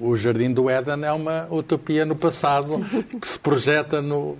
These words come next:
Speaker 1: enfim, no, no paraíso, é uma espécie de regresso ao passado, ao Jardim do Éden. E há utopias científicas e tecnológicas, por vezes com o seu lado de distopia,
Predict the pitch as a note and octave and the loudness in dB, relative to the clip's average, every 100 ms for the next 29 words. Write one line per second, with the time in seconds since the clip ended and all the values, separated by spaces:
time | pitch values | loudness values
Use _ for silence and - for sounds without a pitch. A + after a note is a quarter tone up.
0 | C3 B2 D#3 C#3+ A#2+ A2 A#2+ G#2+ B2+ B2+ | -4 -2 -2 -2 -4 -2 -4 0 4 6
1 | C#3+ C#3+ D3 C#3+ C#3+ B2 - C3+ D3 C3+ | 6 2 2 2 0 0 0 0 2 4
2 | B2+ C3+ C3 C3+ B2 - A#2+ C3+ C3 B2 | 4 4 2 0 -2 -2 -2 0 0 0
3 | G#2+ A2+ G#2+ A#2+ A#2 - - - B2+ B2 | 0 -2 0 -2 -4 -8 -18 -8 2 2
4 | A#2+ D3 C3+ B2+ B2 C3+ C3 B2+ A#2+ - | 4 4 4 2 -6 -4 2 4 2 -4
5 | - - C3 A#2 - G#3 G3+ G3 C#3 - | -8 -2 0 0 2 4 4 2 -6 -2
6 | A#2+ G#2+ G#2+ A#2 G#2 B2+ B2+ E3+ F3+ D#3+ | -2 -2 -4 -4 -4 0 2 4 4 2
7 | C3+ C3 B2 C3 A#2+ - - - - - | -2 -4 -2 -2 -2 -4 -18 -20 -20 -6
8 | - A2+ B2 C#3 - C3 C3 B2 B2 A2 | 0 2 2 0 0 0 2 2 2 0
9 | G#2 A2 - A#2+ - D3 D#3 | -2 -6 -4 -12 -4 0 0